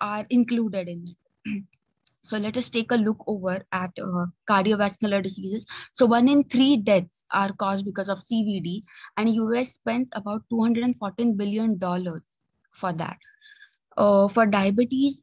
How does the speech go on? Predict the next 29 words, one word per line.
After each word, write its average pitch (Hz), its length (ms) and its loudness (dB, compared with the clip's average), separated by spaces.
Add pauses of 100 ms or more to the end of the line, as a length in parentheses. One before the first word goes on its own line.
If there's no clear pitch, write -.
you 233 160 2
can 233 200 2
see 240 280 0
that 220 220 -2 (120)
ten 226 240 0
point 247 320 -4
five 220 200 -4 (140)
percent 202 480 -4 (140)
of 202 200 -2
them, 180 300 -2 (200)
uh, 180 360 -4 (180)
suffer 220 320 -4
from 220 220 0
diabetes, 196 580 -4
and 208 160 -4
twenty-one 233 520 0
point 247 240 -2 (160)
four 240 240 0
percent 233 480 -4
cases 202 400 -8
are 214 200 -6
undiagnosed. 175 840 -6 (1700)
In 233 160 6
obesity, 247 720 2
about 214 280 -2
one 220 360 -2
in 269 160 4
five 214 340 -4
children 180 580 -2